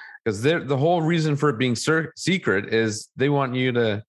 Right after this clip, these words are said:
become a part of their circle in order to get more information, right?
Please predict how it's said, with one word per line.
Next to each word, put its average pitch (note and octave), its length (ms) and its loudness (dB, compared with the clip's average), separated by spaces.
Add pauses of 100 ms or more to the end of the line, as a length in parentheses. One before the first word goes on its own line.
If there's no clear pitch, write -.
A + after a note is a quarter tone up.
(420)
become B2 240 0
a A#2+ 80 0
part A#2+ 300 0
of A2 100 -4
their G#2+ 160 0
circle F#2+ 680 0
in F#2 100 0
order F#2 260 0
to F2+ 320 -2
get F2 200 2
more F#2+ 200 0
information, G#2 580 -2 (880)
right? D#3+ 340 -2